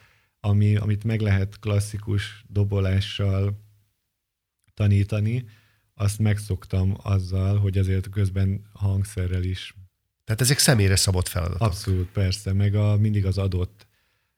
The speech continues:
Speaker 1: formához képest, ö, csináljuk, hogy, hogy, tehát, hogy mire van szüksége éppen.
Speaker 2: Aha.
Speaker 1: Én egyébként a
Speaker 2: De bocsánat, neked mire van szükséged ahhoz,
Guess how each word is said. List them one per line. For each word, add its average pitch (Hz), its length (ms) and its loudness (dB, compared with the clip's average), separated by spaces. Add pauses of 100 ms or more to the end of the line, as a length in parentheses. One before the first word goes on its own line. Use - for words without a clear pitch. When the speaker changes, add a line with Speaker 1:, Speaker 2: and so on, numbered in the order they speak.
(180)
Speaker 1:
formához 92 920 0 (200)
képest, 95 760 -4 (580)
ö, 95 680 0 (240)
csináljuk, 95 480 -2
hogy, 92 360 -6
hogy, 98 240 -6 (200)
tehát, 98 180 -4
hogy 101 120 0
mire 101 200 2
van 92 180 0
szüksége 90 560 -6
éppen. 85 600 -10 (540)
Speaker 2:
Aha. 92 300 -4 (600)
Speaker 1:
Én 104 100 2
egyébként 110 580 2
a 113 40 2
Speaker 2:
De 110 60 4
bocsánat, 110 360 6
neked 120 300 4
mire 110 200 4
van 90 140 2
szükséged 87 480 -2
ahhoz, 98 520 -2